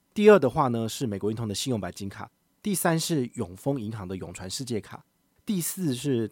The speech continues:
台新的左富无限卡，第五的话呢，是星展银行的飞行世界之基卡，第六的话是国泰世华世界卡。其实这些卡片呢，他们所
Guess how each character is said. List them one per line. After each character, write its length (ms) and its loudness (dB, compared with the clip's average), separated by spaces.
台 260 -6
新 220 0
的 80 2
左 180 -6
富 220 -8
无 80 -8
限 180 -6
卡， 240 -14
第 140 2
五 120 2
的 80 -2
话 180 0
呢， 180 0
是 120 -6
星 240 -2
展 160 -4
银 120 -6
行 100 -6
的 100 -4
飞 240 -2
行 200 -4
世 160 -8
界 120 -4
之 140 -10
基 160 -10
卡， 240 -14
第 120 0
六 140 8
的 80 4
话 160 2
是 220 -4
国 160 -6
泰 100 -4
世 120 -4
华 100 -4
世 160 -8
界 160 -8
卡。 240 -16
其 120 0
实 80 4
这 140 6
些 100 6
卡 220 -4
片 300 0
呢， 120 -2
他 160 -4
们 140 0
所 160 -8